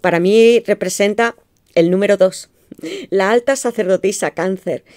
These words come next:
El agua es el subconsciente, el mundo de los sueños, del más allá también, de los espíritus, la magia, la comunicación telepática.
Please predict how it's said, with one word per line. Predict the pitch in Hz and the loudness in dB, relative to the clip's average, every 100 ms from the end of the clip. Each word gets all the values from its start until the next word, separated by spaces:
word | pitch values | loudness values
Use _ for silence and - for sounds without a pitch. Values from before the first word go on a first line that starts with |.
| _ _ - | _ _ 0
El | 180 170 | 2 2
agua | 185 254 190 202 233 - _ _ _ _ _ _ _ _ _ _ _ - | 2 2 2 2 0 -10 _ _ _ _ _ _ _ _ _ _ _ -6
es | 185 | -2
el | 214 | -2
subconsciente, | 208 233 - 196 185 - 196 196 190 170 156 _ _ _ _ _ _ _ _ _ _ _ _ _ _ _ _ _ _ | 0 -2 0 -4 -2 -2 0 0 0 -6 -14 _ _ _ _ _ _ _ _ _ _ _ _ _ _ _ _ _ _
el | 185 160 | 0 2
mundo | 160 190 208 240 277 285 285 _ _ _ _ _ _ | 2 2 2 2 2 0 -10 _ _ _ _ _ _
de | 196 | 0
los | 165 165 | 0 -2
sueños, | - 185 180 170 156 147 - _ _ _ _ _ _ _ _ - | 0 2 2 0 -4 -10 -20 _ _ _ _ _ _ _ _ -8
del | 156 170 156 | 0 2 4
más | 175 220 262 | 0 0 -4
allá | 196 208 | 0 0
también, | 196 170 165 175 170 151 _ _ | -2 -4 -2 -4 -6 -12 _ _
de | - 196 | 0 2
los | 170 170 | 2 -2
espíritus, | - - 185 190 180 175 - | -10 -4 -2 -4 -6 -8 -4
la | 175 160 | -2 -2
magia, | 175 190 - 190 165 - _ _ _ _ _ 294 320 - - _ _ | -2 -4 -6 -6 -6 -10 _ _ _ _ _ -18 -16 -18 -20 _ _
la | 196 175 | -2 0
comunicación | 196 175 170 170 160 180 190 | 0 0 0 -2 -2 -2 0
telepática. | 208 180 185 185 - 160 151 | -2 -2 -6 -8 -12 -14 -16